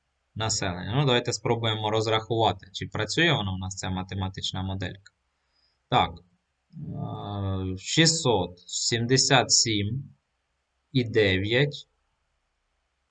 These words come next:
помножити на сто і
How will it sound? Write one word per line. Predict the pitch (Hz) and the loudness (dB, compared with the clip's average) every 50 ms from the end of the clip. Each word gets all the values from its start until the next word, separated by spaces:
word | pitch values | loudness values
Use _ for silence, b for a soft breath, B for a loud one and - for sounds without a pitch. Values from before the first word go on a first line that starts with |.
| _ _ - | _ _ 8
помножити | - 147 143 131 117 110 107 101 101 104 101 110 127 123 - - 160 170 170 165 | 10 10 12 10 10 6 2 0 0 0 2 0 0 0 2 0 2 2 0 -2
на | 139 110 113 120 131 147 156 165 160 - - _ _ _ _ _ | -2 2 4 6 6 6 4 2 -4 -12 -16 _ _ _ _ _
сто | - - - - - _ - 127 123 120 117 117 123 143 143 - - - _ _ _ _ _ _ _ _ _ _ _ _ _ _ _ _ _ _ _ _ _ _ _ - | -8 -8 -6 -8 -6 _ 2 6 6 6 6 6 4 2 0 -2 -6 -16 _ _ _ _ _ _ _ _ _ _ _ _ _ _ _ _ _ _ _ _ _ _ _ 2
і | 131 131 127 117 110 101 98 | 4 6 6 6 4 0 -2